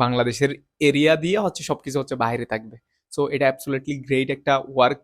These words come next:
হবে বলে specially আমি মনে করি। আগামী ঈদে হচ্ছে এই মুভিটা হচ্ছে রিলিজ হবে। আমি specially অনেক আশাবাদী এই মুভিটা নিয়ে। তবে আশাবাদী হলে আমি ততক্ষণ পর্যন্ত খুব বেশি হচ্ছে গ্রেট কথা বলবো না, ততক্ষণ পর্যন্ত খুব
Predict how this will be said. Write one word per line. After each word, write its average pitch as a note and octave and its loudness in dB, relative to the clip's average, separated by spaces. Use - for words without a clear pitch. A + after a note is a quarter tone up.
হবে C3+ 4
বলে C3+ 0
specially C3+ -4
আমি C3 -4
মনে C3 -4
করি। B2 -4
আগামী B2 -4
ঈদে B2+ 0
হচ্ছে C#3 -6
এই C3+ -4
মুভিটা C3 2
হচ্ছে C3 0
রিলিজ B2 0
হবে। C3 4
আমি G3+ 2
specially F#3+ 0
অনেক D3+ 0
আশাবাদী C#3 0
এই C3 -2
মুভিটা C3 0
নিয়ে। B2+ -8
তবে C#3+ 6
আশাবাদী E3+ 2
হলে F3+ 4
আমি E3+ -2
ততক্ষণ E3 -2
পর্যন্ত F3+ -4
খুব F#3+ -6
বেশি - 2
হচ্ছে E3 -2
গ্রেট D3 2
কথা D#3 4
বলবো C#3+ 2
না, D3+ -2
ততক্ষণ D3+ -2
পর্যন্ত D3+ -4
খুব D#3 -6